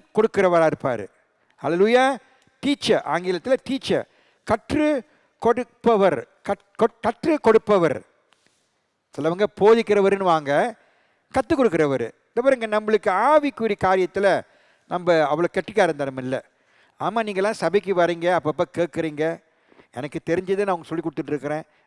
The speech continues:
வேதத்தை எடுத்து நான் உங்களுக்கு பகிர்ந்துகிட்டு இருக்கிறேன், புரிய வைக்கிறதுக்கு பார்க்குறேன் நானு. ஆனாலும் ரொம்ப பேர் பாருங்க, மத்த சபையில அவங்க ஆண்டவரோட்டு ஊழியக்காரங்கள்ட்ட தேடிட்டு போவாங்க, ஏதாவது ஒரு விஷயம்னா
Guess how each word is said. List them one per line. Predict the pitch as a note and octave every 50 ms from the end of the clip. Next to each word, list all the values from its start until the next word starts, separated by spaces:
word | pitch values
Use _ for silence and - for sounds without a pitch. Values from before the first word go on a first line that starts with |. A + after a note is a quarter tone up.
| _ -
வேதத்தை | C3 C#3 D3+ D3 - D3+ C#3+
எடுத்து | C#3+ C#3 - - F3
நான் | E3 D#3+ D3
உங்களுக்கு | C#3 C3+ B2 C#3 B2+ -
பகிர்ந்துகிட்டு | C3 C#3 D3 D3 D3 C3+ A#2 C#3
இருக்கிறேன், | C3 A2+ C3 C3+ C3+ C#3+ - _ _ _ _ _ _ _ _ _ _ _ _ _ _ _ _ -
புரிய | C#3+ C#3+ D#3 E3
வைக்கிறதுக்கு | D#3 C#3+ - D3 C#3 C3+ - C3+ C3+ -
பார்க்குறேன் | - C3 C3 - C3+ B2+ B2 A#2+
நானு. | A#2 A#2 A2+ A2+ A#2+ _ _ _ _ _ _ _ _ -
ஆனாலும் | G#3+ B3+ C#4 D4+ D4+ C#4 A#3+ G3+ G3+ G#3+ A#3+ - _ _ _ _ _ _ _ _ _ - -
ரொம்ப | A3 B3+ C#4 C#4
பேர் | A#3 C4+ C4+ A#3+ - G3
பாருங்க, | F#3 F3 E3+ E3
மத்த | D#3+ D#3+ - - F#3+ -
சபையில | - F3 F3 G3+ G3 E3 C#3+ C#3 D3+ E3+ G3 - _ _ _ _ _ _ _ _ _ _ _ -
அவங்க | F3+ F#3+ G3 F#3+ E3+ F3+ G#3
ஆண்டவரோட்டு | A#3+ B3+ B3+ B3 A#3+ A3+ A3 G#3+ G#3 G3+ F#3+ - F#3+ F#3+ F3 D#3+ D3 C3 - _ _ _ _ _ _ _ _ _ _ -
ஊழியக்காரங்கள்ட்ட | E3 G3+ A3 A3+ G3+ - G3 F3+ F3+ F3+ E3+ - E3
தேடிட்டு | E3+ F3 F3+ D#3+ E3
போவாங்க, | C3+ D#3 D#3 D3+ C#3+ D3
ஏதாவது | D3 C3+ D3+ D#3 D#3 D3
ஒரு | C3+ C#3
விஷயம்னா | - - D#3 C#3 C#3+ D3 D3